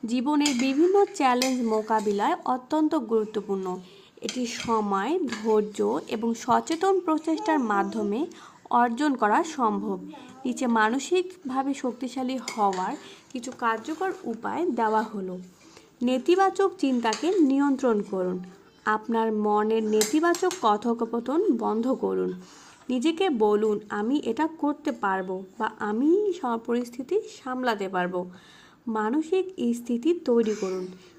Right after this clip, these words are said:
জীবনের প্রতিটি অবস্থায় স্থির থাকার অভ্যাস গড়ে তুলুন। ভালো মন্দ উভয় পরিস্থিতিতেই আবেগকে নিয়ন্ত্রণ করুন এবং ঠান্ডা মাথায় সিদ্ধান্ত নিন।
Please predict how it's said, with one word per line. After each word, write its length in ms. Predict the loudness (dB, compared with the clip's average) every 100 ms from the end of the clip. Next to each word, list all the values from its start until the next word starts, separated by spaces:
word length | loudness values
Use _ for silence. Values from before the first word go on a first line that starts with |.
| -10
জীবনের 460 | -4 0 4 4 2
প্রতিটি 520 | 0 -2 0 2 0 0
অবস্থায় 640 | 2 2 2 0 -4 -8 -6 -4 -6
স্থির 320 | -2 0 0
থাকার 340 | -2 -6 -4 -4 -2
অভ্যাস 460 | -2 -2 -2 -2 -2 -2
গড়ে 300 | 0 2 0
তুলুন। 320 | -2 -6 -8 -10 -20 -20 -14 -10
ভালো 440 | -6 0 2 2
মন্দ 400 | 4 4 4 2 0
উভয় 340 | -2 0 0 0
পরিস্থিতিতেই 1000 | 2 2 2 -2 -4 -2 0 0 0 -2 -2
আবেগকে 540 | -2 2 0 0 -4
নিয়ন্ত্রণ 680 | -2 -2 0 0 0 -2 -2 -4
করুন 340 | -4 -2 -2 -4 -8 -16 -14
এবং 220 | -6 -4 -4
ঠান্ডা 400 | -4 -4 -2 0
মাথায় 420 | -2 -2 -2 -4 -4
সিদ্ধান্ত 640 | -2 0 0 2 2 2
নিন। 320 | 0 0 -2